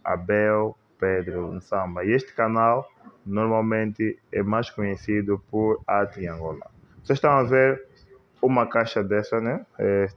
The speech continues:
temos aqui um artigo de doze quilos. Nós fizemos essa compra na Alibaba, né? É, na verdade, é a primeira mercadoria que nós enviamos para, da Alibaba para Angola e chegou.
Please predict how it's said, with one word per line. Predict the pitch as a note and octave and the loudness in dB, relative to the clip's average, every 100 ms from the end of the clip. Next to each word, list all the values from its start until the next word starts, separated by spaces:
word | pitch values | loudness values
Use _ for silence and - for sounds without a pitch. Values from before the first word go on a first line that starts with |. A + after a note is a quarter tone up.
| - | -2
temos | A#2 A#2 | 2 2
aqui | A2+ G#2+ | 2 0
um | A#2 A2+ | 0 2
artigo | G#2 G#2 A2+ A2 G#2+ G#2 | 0 0 0 2 2 0
de | F#2+ G2 | 0 0
doze | G#2 F#2+ F#2+ - | 0 0 -4 -8
quilos. | G2 G2+ A#2 - - - _ - - _ | -4 -4 -4 -8 -16 -20 _ -20 -20 _
Nós | G#2 B2 | -4 -4
fizemos | A2 A#2 A#2 A2 | 0 0 0 -2
essa | A2+ A#2 | -4 -6
compra | - A2 A2 G#2+ A2+ A2 A2+ - - | -4 -2 -2 2 2 2 0 -8 -8
na | G#2+ G#2 | 0 2
Alibaba, | A2 G#2 F#2 G2 G2 F#2+ | 4 2 2 2 2 0
né? | G2+ C#3 F#3 - | 0 -4 -4 -4
É, | F#2+ F#2+ | -4 -2
na | F#2+ | -4
verdade, | F#2+ G#2+ G#2+ A2 A2+ _ _ _ _ _ _ - | 0 2 2 2 -2 _ _ _ _ _ _ 0
é | |
a | A#2 | 0
primeira | A2 A2 A2+ A2 | 2 0 2 2
mercadoria | A2+ C3 A#2 G#2+ G#2+ A2+ G#2+ | 0 0 2 2 2 2 0
que | G#2 | 0
nós | G#2+ G#2+ - _ - | -2 -4 -8 _ -6
enviamos | A#2 A2+ A2 A2 G#2+ G#2 - - | -4 0 0 0 -2 -6 -10 -4
para, | G2 F#2+ - - - - - - | 0 0 -2 -8 -20 -20 -20 -4
da | G2+ G#2 | 2 4
Alibaba | A2 G#2 G#2 G#2 G2+ | 4 2 2 0 -2
para | G2 | -2
Angola | F#2 G2 G2+ G2+ - | -2 0 2 0 -2
e | G#2+ | -6
chegou. | - F#2+ F2 F2 | -6 -6 -4 -8